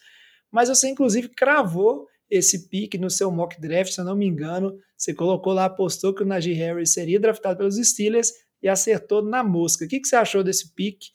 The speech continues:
E você acha que ele realmente valia ser um running back draftado na primeira rodada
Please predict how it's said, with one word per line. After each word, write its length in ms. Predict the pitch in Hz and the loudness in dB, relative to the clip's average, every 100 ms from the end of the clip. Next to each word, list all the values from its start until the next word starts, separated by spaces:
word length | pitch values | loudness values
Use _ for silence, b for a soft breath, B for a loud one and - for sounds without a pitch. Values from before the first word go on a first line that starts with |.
| _ _ - | _ _ -6
E 240 | 175 175 | -4 -2
você 80 | 160 | 0
acha 140 | 185 | -2
que 80 | 185 | -2
ele 280 | 175 190 185 | 0 0 0
realmente 640 | 165 240 240 190 214 208 | 0 0 0 0 -2 -4
valia 640 | 165 185 170 165 240 240 240 b b - | -4 -2 -2 -2 -2 -2 -4 b b -4
ser 120 | 190 | -2
um 80 | 185 | 0
running 240 | 180 180 | 0 -2
back 320 | 165 170 175 165 | -2 -2 -2 -4
draftado 500 | 180 180 - 165 165 | -4 -4 -6 -4 -4
na 100 | 170 | -6
primeira 280 | 170 175 185 | -6 0 2
rodada 480 | 214 214 233 240 | 2 0 0 0